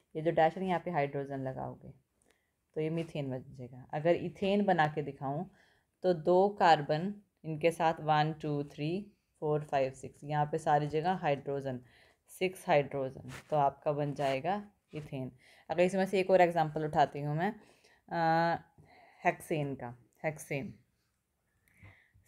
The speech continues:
कितने कार्बन है? सिक्स, वन, टू, थ्री, फोर, फाइव, सिक्स, वन, टू, थ्री, फोर, सिक्स कार्बन। अब सारे जो, जो जितने भी हैं ना,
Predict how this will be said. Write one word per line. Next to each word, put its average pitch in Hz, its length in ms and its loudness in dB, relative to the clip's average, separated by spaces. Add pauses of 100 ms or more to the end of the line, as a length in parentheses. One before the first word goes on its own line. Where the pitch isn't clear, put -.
(140)
कितने 202 240 2
कार्बन 196 320 8
है? 214 80 4
सिक्स, 208 400 -2
वन, 160 360 2 (320)
टू, 156 140 -2 (520)
थ्री, 151 200 -4 (600)
फोर, 143 280 4 (440)
फाइव, 147 360 0 (360)
सिक्स, - 280 -14 (760)
वन, 165 240 4
टू, 170 240 -2
थ्री, 202 260 -2
फोर, 151 280 4
सिक्स 202 260 -2
कार्बन। 190 420 8 (680)
अब 175 120 -2
सारे 233 320 8
जो, 214 140 2 (100)
जो 196 160 0
जितने 202 360 -2
भी 214 140 0
हैं 196 200 6
ना, 220 140 0